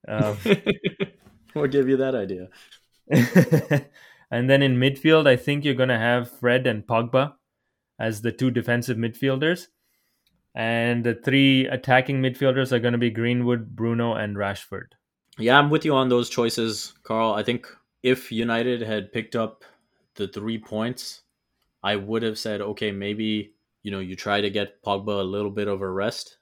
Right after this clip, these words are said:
Speaker 2: and bring him off on as a second half substitute and have Fred and Scott manage the game in the first half."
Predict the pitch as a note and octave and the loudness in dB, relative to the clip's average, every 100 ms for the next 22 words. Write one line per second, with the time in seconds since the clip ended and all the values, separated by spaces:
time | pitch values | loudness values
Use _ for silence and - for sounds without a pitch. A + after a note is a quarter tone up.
0 | - F#2 F2+ F#2+ G2 F#2+ G2 - - G2+ | -16 -12 -8 -8 -8 -8 -8 -10 -10 -6
1 | G2 G2+ F#2+ F#2+ F#2 F2 F#2+ F#2+ G2 F#2+ | -6 -6 -8 -8 -10 -8 -10 -10 -10 -8
2 | - G2 - G#2 B2 B2+ G2 F#2 F#2+ F#2 | -8 -8 -8 -6 -4 -4 -8 -8 -8 -8
3 | F2+ - - G2+ G2+ F#2+ - - F#2+ - | -12 -20 -6 -4 -4 -6 -8 -6 -8 -8
4 | _ _ _ _ _ G2 G2+ F#2+ F#2+ F2+ | _ _ _ _ _ -6 -4 -6 -8 -6
5 | G2+ C#3 _ _ _ _ _ _ F#2+ F#2 | -6 -6 _ _ _ _ _ _ -12 -10
6 | - G#2 - E3 - | -6 -6 -2 -4 -4